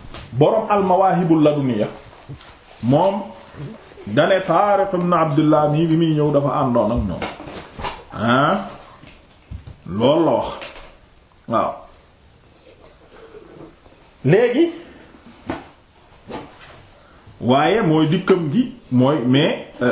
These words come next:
euh, euh, mooy, euh, moom bi muy ñëw nag moom kese la woon. Moo tax mu ne ci wàllu majaaz. Hein? Mu ne tudd gi mu ko tudd ci wàllu majaaz la. Mooy ne,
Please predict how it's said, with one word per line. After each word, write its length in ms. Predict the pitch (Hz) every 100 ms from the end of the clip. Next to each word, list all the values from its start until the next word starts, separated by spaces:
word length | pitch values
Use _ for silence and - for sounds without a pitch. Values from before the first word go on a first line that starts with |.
| -
euh, 120 | 117 -
euh, 160 | 104 -
mooy, 320 | 120 117 110 107
euh, 260 | - 123 127
moom 240 | 147 170 147
bi 60 |
muy 180 | 180 185
ñëw 160 | 170 160
nag 160 | 180
moom 280 | 165 165 165
kese 260 | 175 170 175
la 80 | 147
woon. 160 | 117 - - -
Moo 180 | 117 143
tax 180 | 180 160
mu 120 | 151
ne 140 | 165 165
ci 100 | 143
wàllu 320 | 131 135 139
majaaz. 460 | 147 143 123 82 - - - - - -
Hein? 320 | 104 123 156 - - - - _ _ _ - - - - - - - -
Mu 200 | 110 156
ne 180 | 190 196
tudd 220 | 233 233 185
gi 80 | 202
mu 100 | 208
ko 120 | 202
tudd 220 | 196 156 220 - -
ci 80 | 151
wàllu 340 | 156 151 143
majaaz 480 | 139 135 131 123 113
la. 100 | 92 - - - - - - - - - - - - - - - - - - - - - - - - -
Mooy 480 | 101 117 139 175 180
ne, 140 | 156